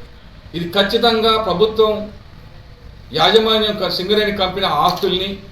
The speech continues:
దారాదత్తం చేసే కార్యక్రమం కనపడుతుంది, కాంట్రాక్టులను బతికిచ్చే కార్యక్రమం కనపడుతుంది. పాత కోటలను కూలగొట్టే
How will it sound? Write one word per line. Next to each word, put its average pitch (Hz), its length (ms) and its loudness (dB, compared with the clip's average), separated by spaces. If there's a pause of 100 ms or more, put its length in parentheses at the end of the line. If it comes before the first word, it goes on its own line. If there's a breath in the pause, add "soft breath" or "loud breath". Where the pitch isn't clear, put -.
దారాదత్తం 196 640 2
చేసే 175 180 -2
కార్యక్రమం 147 540 -2
కనపడుతుంది, 120 520 -6 (880 loud breath)
కాంట్రాక్టులను 208 680 2
బతికిచ్చే 180 480 -2
కార్యక్రమం 151 480 -2
కనపడుతుంది. 123 540 -6 (1200)
పాత 202 280 2
కోటలను 226 380 4
కూలగొట్టే 208 760 2